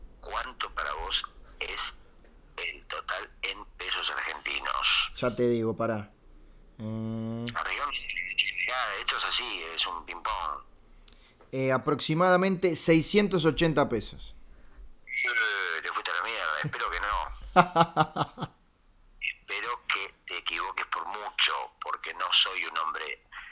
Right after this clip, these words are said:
Speaker 1: acaudalado para pagar semejantes cifras.
Speaker 2: Bien.
Speaker 1: Eh, eh, como el presidente de Irlanda o de Grecia, cifras.
Speaker 2: Exacto, el de Grecia.
Speaker 1: En el podcast pasado.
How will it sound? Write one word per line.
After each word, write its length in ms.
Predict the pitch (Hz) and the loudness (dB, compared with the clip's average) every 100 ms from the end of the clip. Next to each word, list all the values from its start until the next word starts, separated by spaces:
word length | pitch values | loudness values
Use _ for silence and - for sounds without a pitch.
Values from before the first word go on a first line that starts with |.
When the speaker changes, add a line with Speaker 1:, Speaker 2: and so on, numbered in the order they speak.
| - _ - | -20 _ -10
Speaker 1:
acaudalado 800 | 80 78 73 73 69 80 85 80 | -8 -6 -8 -6 -6 -2 0 0
para 200 | 82 - | 0 -2
pagar 180 | 78 76 | -2 -2
semejantes 560 | - 71 73 80 - 76 | -4 -2 -4 -4 -6 -4
cifras. 960 | - 80 85 - 85 95 87 - - - - - - - | -2 0 0 0 2 0 4 4 4 2 -6 -12 -12 -8
Speaker 2:
Bien. 300 | 95 104 95 - _ - | -4 -2 -4 -6 _ -8
Speaker 1:
Eh, 260 | 87 82 80 80 78 | -6 -4 -4 -2 -2
eh, 440 | 76 71 67 64 - | -2 -4 -8 -8 -4
como 260 | 90 90 | -4 -4
el 60 | 87 | -2
presidente 560 | 90 87 90 92 92 90 | -2 -2 -2 -2 -4 -4
de 420 | 90 90 92 - _ _ _ _ _ _ _ _ - | -4 -4 -6 -10 _ _ _ _ _ _ _ _ -10
Irlanda 760 | 104 104 98 95 92 95 95 - | -8 -6 -2 -2 -2 -2 -4 -2
o 120 | 95 | -2
de 80 | 92 | -2
Grecia, 500 | 92 95 90 - 78 - | 0 -2 -2 -4 -4 -8
cifras. 960 | - - 120 113 - 73 71 - - - _ _ _ | -4 0 2 0 -2 -2 -4 -6 -8 -12 _ _ _
Speaker 2:
Exacto, 360 | - 117 104 107 | -2 0 0 0
el 60 | 107 | 2
de 100 | 127 | 4
Grecia. 300 | 123 104 - | 4 2 0
Speaker 1:
En 840 | - - - _ _ - 110 107 | 2 0 -2 _ _ -8 -2 0
el 80 | 95 - | -2 -4
podcast 380 | 101 98 87 | -4 -4 -4
pasado. 580 | 92 90 - 64 62 62 | -2 0 0 0 -2 -4